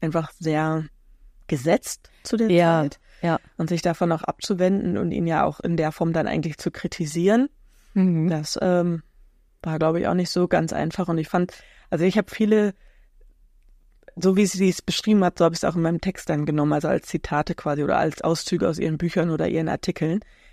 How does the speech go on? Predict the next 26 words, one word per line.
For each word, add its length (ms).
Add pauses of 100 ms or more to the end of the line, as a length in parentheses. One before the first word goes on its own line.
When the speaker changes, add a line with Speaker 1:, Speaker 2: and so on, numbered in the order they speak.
(160)
Speaker 1:
weil 220
ich 180
auch 80
fand, 240
dass 80
sie 240
eigentlich 300
hätte, 260
ich 140
weiß 140
gar 60
nicht, 100
wie 40
ich 60
das 160
hätte 180
anders 380 (180)
beschreiben 480
sollen, 200
ne? 120
Sie 120
ist 220
natürlich 280
also 160
ein 40
bisschen 300